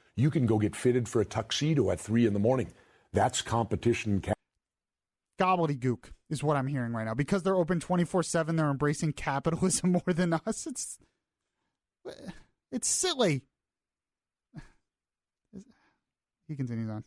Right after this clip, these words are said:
Speaker 1: Capitalism, they don't close 'cause of competition. The, I'd like to know this.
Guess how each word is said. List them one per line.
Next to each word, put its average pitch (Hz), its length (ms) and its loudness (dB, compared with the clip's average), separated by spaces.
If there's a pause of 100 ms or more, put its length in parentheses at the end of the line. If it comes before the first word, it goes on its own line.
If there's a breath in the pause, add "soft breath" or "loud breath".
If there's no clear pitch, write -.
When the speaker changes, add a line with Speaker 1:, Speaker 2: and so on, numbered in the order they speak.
Speaker 1:
Capitalism, 107 640 4
they 95 140 4
don't 117 360 2
close 135 540 4
'cause 107 220 0
of 107 80 0
competition. 113 760 0 (380 loud breath)
The, 92 300 2
I'd 160 240 2
like 196 220 2
to 131 80 0
know 117 240 4
this. 123 460 0